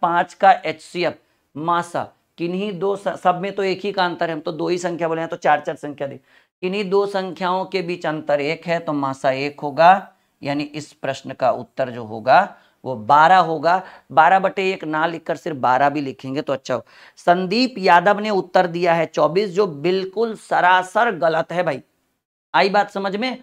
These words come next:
उनको लगा होगा कि दो, तीन, चार का एलसीएम चौबीस होगा, नहीं, बारह पी भी तो हो सकता है, चौबीस तक जाने की क्या आवश्यकता है? यहाँ तक क्लियर हो गया। अब, अब जिनको एलसीएम आ गया हो ऐसे प्रश्नों का, अब वो एचसीएफ़ भी निकाल सकते हैं।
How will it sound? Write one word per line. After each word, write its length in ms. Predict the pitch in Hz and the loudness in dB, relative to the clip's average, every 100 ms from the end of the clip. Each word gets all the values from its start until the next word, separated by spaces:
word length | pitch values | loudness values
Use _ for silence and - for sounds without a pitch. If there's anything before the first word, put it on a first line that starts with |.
| _ _ | _ _
उनको 280 | 185 196 202 | -10 -4 -2
लगा 240 | 180 156 175 | -2 2 4
होगा 260 | 180 220 | 4 4
कि 160 | 226 190 | 0 -4
दो, 200 | 165 185 | -2 -4
तीन, 240 | 185 175 | -4 -8
चार 220 | 151 160 156 | 0 0 0
का 120 | 151 | -2
एलसीएम 420 | 143 143 143 131 | -4 -6 -8 -8
चौबीस 340 | 135 127 131 | -6 -8 -8
होगा, 160 | 135 135 | -8 -8
नहीं, 180 | 185 139 | -8 -6
बारह 260 | 120 123 143 | -4 -2 -4
पी 160 | 165 | -6
भी 120 | 170 | -10
तो 160 | 170 185 | -10 -10
हो 100 | 160 | -8
सकता 360 | - - - 202 | -10 -6 2 2
है, 160 | 190 - _ _ | 2 -6 _ _
चौबीस 360 | 165 156 170 - | -4 -4 -4 -8
तक 100 | 143 | -6
जाने 300 | 143 131 131 | -6 -8 -10
की 140 | 170 | -12
क्या 200 | 165 160 | -4 -2
आवश्यकता 500 | 120 120 - - - | -2 -4 -14 -14 -14
है? 80 | 110 _ _ _ | -14 _ _ _
यहाँ 300 | 147 160 170 | -4 -4 -4
तक 160 | 170 - | -8 -8
क्लियर 220 | 175 170 | -6 -6
हो 100 | 160 | -6
गया। 200 | 160 170 _ _ _ | -10 -16 _ _ _
अब, 160 | 202 214 277 - - - | 0 4 2 0 -6 0
अब 180 | 262 226 | 0 0
जिनको 360 | 247 247 285 | -4 -2 0
एलसीएम 680 | 285 196 208 214 - 277 269 | 0 -2 -4 -4 -4 -2 0
आ 120 | 214 185 | 0 -2
गया 180 | 180 | 0
हो 440 | 170 160 233 233 _ _ | 0 0 -2 -6 _ _
ऐसे 300 | 170 180 214 | -6 -4 -4
प्रश्नों 440 | 214 160 147 156 143 | -6 -8 -14 -16 -10
का, 140 | 170 | -4
अब 320 | 196 - 185 170 | -4 -2 -4 -2
वो 220 | 214 208 | -4 -2
एचसीएफ़ 420 | 165 - - 170 139 | -8 -8 -8 -8 -8
भी 120 | 151 | -10
निकाल 340 | 143 113 98 - | -10 -12 -12 -16
सकते 260 | - - | -20 -20
हैं। 120 | 113 | -20